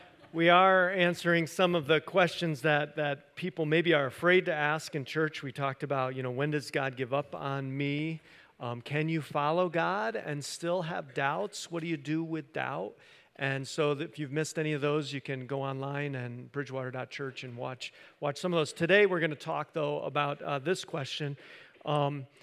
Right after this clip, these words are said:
there's different ways of fra-, phrasing it, but you know, m-, my anger isn't my fault, right? Or, or, uh, what do I tell my friend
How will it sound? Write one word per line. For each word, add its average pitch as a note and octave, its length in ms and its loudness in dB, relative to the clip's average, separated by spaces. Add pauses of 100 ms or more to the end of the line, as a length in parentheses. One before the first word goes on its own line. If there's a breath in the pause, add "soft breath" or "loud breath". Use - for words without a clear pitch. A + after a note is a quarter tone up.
(280 soft breath)
there's D3+ 180 -4
different G3 280 4
ways F3 240 6
of C#3 100 -2
fra-, E3 540 4
phrasing E3 580 2
it, C#3+ 280 0
but D#3 100 0
you D3+ 100 -2
know, F3 180 6
m-, F3 200 0
my D3+ 200 2
anger D#3+ 360 4
isn't D3+ 300 -2
my C3 160 -4
fault, F3 400 -2
right? D3+ 340 0
Or, C3+ 220 -2 (360 loud breath)
or, D#3 480 6
uh, D3 160 4
what D#3+ 140 6
do B3 80 10
I G#3+ 80 10
tell G3+ 180 2
my F3+ 140 8
friend E3+ 880 4